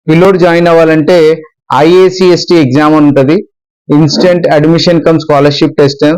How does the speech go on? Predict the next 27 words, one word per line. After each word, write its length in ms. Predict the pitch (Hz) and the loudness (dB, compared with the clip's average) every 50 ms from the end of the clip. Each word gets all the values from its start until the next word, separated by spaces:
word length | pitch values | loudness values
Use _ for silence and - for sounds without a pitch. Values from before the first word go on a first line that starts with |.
| 196 185 - | -4 -6 -4
ఆ 160 | 143 143 147 | -2 -2 -2
టెస్ట్ 520 | 143 147 165 160 151 - - 180 175 165 156 - - | -2 -2 -2 -4 -2 -2 -2 0 0 0 0 0 0
పిల్లోడు 260 | 156 156 165 165 156 | 0 2 2 2 0
ఇంట్లో 280 | 151 156 147 160 170 160 | 0 -2 0 0 0 0
కూర్చొని 340 | 156 160 147 170 165 160 156 | 0 -2 0 0 0 0 0
కూడా 160 | 160 156 151 | 0 0 0
రాసుకోవచ్చు. 720 | 135 135 135 131 - - 151 139 139 - 170 175 160 147 | 0 0 -2 -4 -4 -2 -2 -2 -2 0 0 0 0 2
వన్ 160 | 131 139 147 | 2 2 2
అవర్ 180 | 151 151 151 143 | 2 2 2 0
ఎగ్జామ్ 340 | 139 120 120 139 139 139 135 | 0 0 0 0 0 2 2
ఉంటది. 300 | 127 120 131 120 131 175 208 - _ _ _ _ _ _ _ - 139 | 0 0 0 0 0 -2 -4 -4 _ _ _ _ _ _ _ -2 -2
ఎప్పుడైనా 420 | 139 139 - 160 160 160 160 160 | -2 -2 0 0 0 0 0 0
కానీ 360 | 156 160 160 165 170 160 156 147 | 0 0 0 2 2 2 2 2
మార్నింగ్, 540 | 139 135 135 135 139 139 151 151 147 147 | 2 2 2 0 0 0 2 2 2 2
ఆ, 300 | 143 139 131 127 123 123 117 - _ _ _ _ _ _ - | 2 2 2 2 0 0 -2 -6 _ _ _ _ _ _ -2
టెన్ 160 | 147 139 147 | 0 0 0
o'clock 280 | 151 147 147 160 156 143 147 - | 0 0 0 -2 -2 -2 -2 -2
to 60 | 160 151 | 0 2
ఈవినింగ్ 340 | 147 143 143 147 151 147 | 2 2 2 2 2 2
ఎయిట్ 180 | 135 135 127 147 | 2 0 0 0
o'clock 320 | 143 135 151 147 139 - | 0 0 0 0 0 0
వరకు 240 | 151 143 143 131 147 | 0 0 0 0 0
ఎగ్జామ్ 380 | 139 123 113 117 147 143 143 139 | 0 0 0 0 0 0 2 2
ఆన్లైన్ 340 | 135 135 139 143 143 139 143 | 2 2 2 2 2 2 2
లో 80 | 135 | 2
ఎన్రోల్ 300 | 127 123 127 135 143 143 135 | 0 0 0 0 0 0 0
రాయొచ్చు. 440 | 139 135 135 131 - - 190 226 | 0 0 0 -2 -2 -2 -2 -2